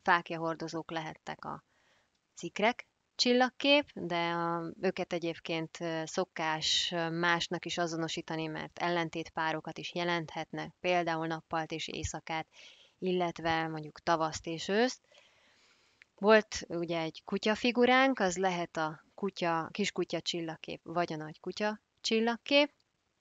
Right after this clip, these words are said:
Lehetett a kígyó,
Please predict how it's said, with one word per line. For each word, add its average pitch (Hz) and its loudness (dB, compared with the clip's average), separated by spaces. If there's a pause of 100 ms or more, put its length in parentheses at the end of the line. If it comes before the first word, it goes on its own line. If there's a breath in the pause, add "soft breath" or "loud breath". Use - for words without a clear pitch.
(1200 soft breath)
Lehetett 185 2
a 156 -8 (240)
kígyó, 202 4